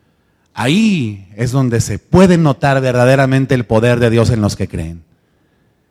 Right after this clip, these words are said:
produciendo cosas que antes no se podían ver en usted. Somos cristianos y tenemos el poder de Dios en nosotros para amar a nuestra esposa como Cristo amó a la iglesia.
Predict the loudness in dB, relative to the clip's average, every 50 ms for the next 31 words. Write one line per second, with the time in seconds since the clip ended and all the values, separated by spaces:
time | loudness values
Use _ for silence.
0 | _ _ 2 2 4 4 2 2 2 2 2 2 2 2 2 2 2 0 -4 -4
1 | -4 -4 -2 -2 0 0 0 0 -2 -4 -4 -2 -2 0 0 0 0 0 -2 -2
2 | -4 -6 -6 -10 -14 -14 _ _ _ _ -12 -10 -8 -8 -10 -10 -14 -14 -14 -16
3 | -20 -20 -20 _ _ _ _ _ _ _ _ _ _ _ _ _ _ _ _ _
4 | _ _ _ _ _ _ _ _ _ _ _ _ _ _ _ _ _ _ _ _
5 | _ _ _ -10 -6 -4 -4 -4 -4 -6 -10 -4 -2 -2 0 0 0 0 0 0
6 | -2 -6 -14 _ _ _ _ _ _ _ _ _ _ _ _ -8 -4 0 0 0
7 | 0 0 0 0 0 0 0 -4 -4 -4 -2 -2 0 2 2 2 2 2 2 0
8 | 2 2 0 0 0 -2 -6 -4 -4 -4 -4 -4 -4 -6 -4 -4 -8 -8 -6 -6
9 | -6 -6 -6 -4 -4 -2 -2 0 -2 -2 -4 -6 -10 -12 -12 -10 -10 -10 -10 -10
10 | -12 -12 -12 -6 -2 -2 -2 -2 -4 -6 -6 -4 -4 -4 -2 -2 -2 -2 -2 0
11 | -2 0 2 4 4 4 4 2 0 -4 -2 -2 0 0 0 0 0 -2 -4 -4